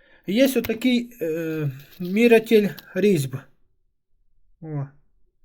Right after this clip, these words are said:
По-, довж-, від, е, якщо не помиляюсь, від нуль п'ять і аж до семи.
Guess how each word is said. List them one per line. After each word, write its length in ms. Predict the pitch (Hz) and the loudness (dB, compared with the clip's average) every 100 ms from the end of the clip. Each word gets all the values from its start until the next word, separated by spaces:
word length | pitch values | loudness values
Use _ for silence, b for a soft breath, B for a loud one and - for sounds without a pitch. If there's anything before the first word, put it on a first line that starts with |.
| _ _ _ _ _ _ _ _ _ _ - | _ _ _ _ _ _ _ _ _ _ -10
По-, 100 | 160 | -8
довж-, 320 | 156 170 170 | -4 -2 -2
від, 400 | 170 165 220 180 | -2 0 0 4
е, 280 | 196 185 147 B B B B | 2 2 -2 B B B B
якщо 220 | - 185 | -12 -6
не 100 | 180 | -4
помиляюсь, 580 | 160 175 180 190 180 180 | -2 -2 0 0 0 0
від 180 | 185 175 | -2 0
нуль 180 | 185 170 | 0 0
п'ять 440 | 208 254 277 277 | 0 2 2 0
і 100 | 196 | -4
аж 220 | 196 196 180 | 0 0 0
до 140 | 180 | -2
семи. 500 | 175 190 185 170 147 | 0 -2 0 0 -2